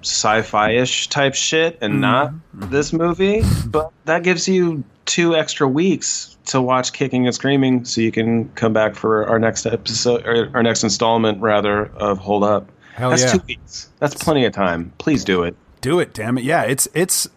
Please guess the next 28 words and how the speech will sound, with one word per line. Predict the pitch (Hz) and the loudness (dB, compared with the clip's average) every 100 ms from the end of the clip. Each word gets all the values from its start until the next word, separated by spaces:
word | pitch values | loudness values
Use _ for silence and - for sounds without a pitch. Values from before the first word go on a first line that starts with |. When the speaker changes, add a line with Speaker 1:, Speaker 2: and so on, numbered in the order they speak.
| _ _ - | _ _ -4
Speaker 2:
I'm | 160 170 | 0 2
very | 139 135 | 2 0
excited | 113 - 110 101 | 0 -2 -2 -2
to | 110 | -2
watch. | 101 101 | -2 0
I've | 131 165 | 0 2
only | 180 | 2
seen | - 170 | 0 0
it | 131 | -2
once, | 117 123 113 - | -2 -2 -2 -4
maybe, | 120 117 117 117 113 110 107 113 - | -4 -4 -4 -4 -4 -4 -6 -8 -6
maybe, | 156 | 0
like, | 165 120 | 0 0
ten | 143 127 | -2 0
years | 120 110 | 0 -2
ago, | 98 90 82 76 | -6 -8 -10 -10
Kicking | - 92 92 | -12 -10 -8
and | 90 | -8
Screaming. | - 90 85 | -8 -8 -4
So | 135 | 2
I | 143 | 2
came | - 147 131 | 4 2 4
to | 113 | 2
it | |
late, | 104 110 101 | 0 -4 -4
but | 107 | -2
I | 101 113 | 0 2
am, | 107 101 | 2 0